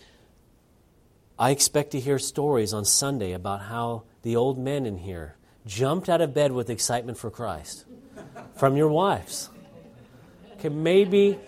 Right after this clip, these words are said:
I don't want anyone to get hurt. Don't want anyone to get hurt.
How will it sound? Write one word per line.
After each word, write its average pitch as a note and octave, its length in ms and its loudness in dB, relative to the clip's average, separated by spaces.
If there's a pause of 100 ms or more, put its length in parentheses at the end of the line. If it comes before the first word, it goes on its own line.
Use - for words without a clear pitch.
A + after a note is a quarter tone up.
(160)
I C3+ 60 0
don't F3 100 8
want A#3 140 12
anyone A#3+ 260 8
to A#3+ 60 6
get A#3 200 6
hurt. G3 500 4 (760)
Don't C#3 120 -4
want E3+ 140 0
anyone F#3 280 4
to F#3 40 2
get F3+ 160 2
hurt. D3+ 380 0